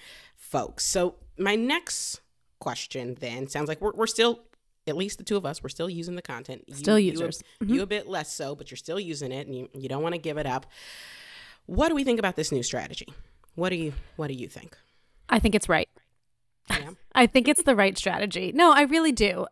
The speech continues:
Speaker 2: Um, and this makes sense given what the new C E O, who's not so new anymore, Barry McCarthy, has said from day one.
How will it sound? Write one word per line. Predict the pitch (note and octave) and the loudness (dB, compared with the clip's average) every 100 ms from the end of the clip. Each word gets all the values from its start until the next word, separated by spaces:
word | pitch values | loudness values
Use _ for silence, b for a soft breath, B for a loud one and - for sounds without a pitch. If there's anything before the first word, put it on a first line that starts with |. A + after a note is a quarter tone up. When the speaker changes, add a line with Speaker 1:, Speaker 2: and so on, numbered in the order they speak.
| - | 4
Speaker 2:
Um, | B3 A3 F#3+ G3 b b b b b _ - | 6 6 2 -8 b b b b b _ 0
and | C4 B3+ B3 A#3+ G#3 B3 _ | 4 4 4 2 0 -4 _
this | A#3 G#3+ B3 - | -6 4 4 6
makes | B3 A#3 | 4 4
sense | - G#3 G3+ | 4 4 4
given | F#3 G#3+ G3 F#3+ | 4 4 4 2
what | F#3+ F#3 - _ _ _ | 2 2 -2 _ _ _
the | G3 F#3+ F3 F3 | -2 4 4 4
new | F#3 F3+ F3+ | 2 2 2
C | - - F#3 F3+ F3 | 0 -2 -2 2 4
E | |
O, | D#3+ D#3+ E3 | 4 4 2
who's | E3 E3 | 0 0
not | F3 - | 0 2
so | G3+ | 2
new | F3+ D#3+ | 2 -2
anymore, | D3+ D#3+ D#3 D#3+ | -4 -6 -4 -4
Barry | E3 E3 E3 | 0 0 0
McCarthy, | E3+ F3 F3 E3+ | 0 -2 -2 -2
has | E3+ | -2
said | - E3 - | -2 -2 -4
from | D#3 D#3+ | -10 -4
day | E3+ C#3 | -4 -4
one. | B2 F2 F#3 | -6 -10 -12